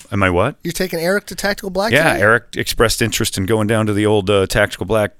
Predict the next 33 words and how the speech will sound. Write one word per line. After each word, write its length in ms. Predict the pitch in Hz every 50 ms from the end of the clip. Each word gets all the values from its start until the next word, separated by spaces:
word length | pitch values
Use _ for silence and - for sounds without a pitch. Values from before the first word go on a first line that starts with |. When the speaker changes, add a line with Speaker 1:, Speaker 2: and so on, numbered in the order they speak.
| - -
Speaker 1:
House 320 | 90 101 120 120 113 - 123
of 100 | 113 107
Brews, 480 | 131 139 139 139 139 123 95 78 -
so 140 | - - 90
I'm 80 | 85 80
taking 320 | - 101 90 - 92 85
him 80 | 80 82
with. 260 | 85 82 - - - - -
Speaker 2:
In 120 | - 175 165
his 320 | 156 196 220 226 214 185
state 380 | - - - - 190 185 185 180
of 80 | 165
mind, 500 | 165 165 160 156 143 127 117 113 110 - -
Speaker 1:
Yeah. 240 | - 78 65 58 71 - -
Speaker 2:
is 300 | - 165 156 156 151 160
it 220 | 165 170 165 160 - _ _ -
a 100 | - 160
good 220 | 151 - 196 214 214
idea 400 | 226 226 214 202 220 220 214 208
to 240 | - - 202 185
give 240 | 170 165 185 190 170
him, 340 | - 202 196 190 180 165 170 - - - _ - - - - - _ _ -
uh, 360 | 139 139 131 131 131 92 - - _ _ - -
to 260 | - 175 160 151 143 -
allow 300 | 160 170 175 170 175 180
him 120 | 170 175 175
to 60 | 156
turn 180 | 151 - 190 180
his 100 | 170 147
body 320 | 147 156 156 165 165 170 170
into 180 | 165 - - 151
a 40 | 143
weapon 380 | 139 156 165 - 180 175 170